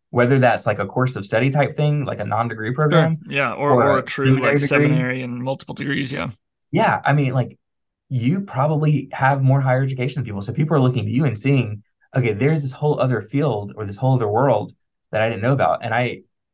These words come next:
Speaker 1: I think churches, like, have a really cool opportunity to embrace that, right? If
Speaker 2: Hmm.
Speaker 1: you get to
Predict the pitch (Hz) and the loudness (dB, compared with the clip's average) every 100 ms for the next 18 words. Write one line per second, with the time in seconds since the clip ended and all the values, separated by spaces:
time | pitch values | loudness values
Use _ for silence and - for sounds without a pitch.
0 | - 120 127 143 - 135 131 110 107 107 | 0 0 0 -4 -2 -2 -2 -4 0 -2
1 | 98 101 101 - - - 104 101 101 101 | -2 -6 -6 -6 -6 -8 -8 -8 -6 -8
2 | - - 113 - 73 101 104 - _ _ | -4 -4 -4 -6 -2 -2 -2 -10 _ _
3 | - 117 98 151 139 127 131 - | -8 -2 2 2 4 2 0 -2